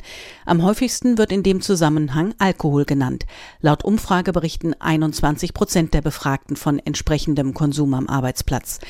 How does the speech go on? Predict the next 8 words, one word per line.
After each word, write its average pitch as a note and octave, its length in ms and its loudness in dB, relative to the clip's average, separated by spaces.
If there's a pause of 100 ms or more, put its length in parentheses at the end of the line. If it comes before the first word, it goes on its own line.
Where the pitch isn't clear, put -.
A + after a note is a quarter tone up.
(420)
Dahinter G3+ 400 4
folgen G3+ 380 2
mit F3 140 0
großem F3 360 0
Abstand D#3 500 0
Cannabis C3 500 -2
und C#3+ 260 -6
Nikotin. C#3+ 520 0